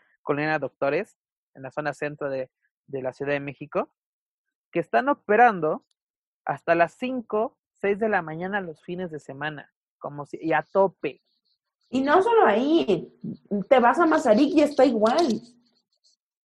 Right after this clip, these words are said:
Speaker 2: O sea,
Speaker 1: Zona rosa,
Speaker 2: no, no,
Speaker 1: tan sencillo.
Speaker 2: sí. O sea, no, no tienes que estar, eh, no tienes que estar de pronto diciendo, "Es que es cuestión de educación".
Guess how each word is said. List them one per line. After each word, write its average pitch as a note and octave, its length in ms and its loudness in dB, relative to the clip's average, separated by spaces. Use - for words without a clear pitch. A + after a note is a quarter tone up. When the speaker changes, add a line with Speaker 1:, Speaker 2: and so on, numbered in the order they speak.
Speaker 2:
O F#3+ 120 -2
sea, G#3 460 2
Speaker 1:
Zona G3+ 220 4
rosa, A#3+ 380 4
Speaker 2:
no, C4+ 180 -4
no, - 160 -14
Speaker 1:
tan A3 160 -2
sencillo. B3 420 -2
Speaker 2:
sí. C#4+ 360 -4
O - 80 -8
sea, G#3+ 320 2
no, C#4 220 0
no D4+ 400 -2
tienes D#4 420 0
que - 100 -6
estar, C4+ 760 -2
eh, F#3+ 880 0
no C4+ 200 -2
tienes C#4+ 380 -4
que - 80 -6
estar A#3+ 340 0
de B3 120 0
pronto B3 840 0
diciendo, A#3 560 0
"Es A#3 140 -6
que B3+ 100 -4
es B3+ 60 -16
cuestión B3 400 -2
de A#3+ 80 2
educación". G3+ 440 -4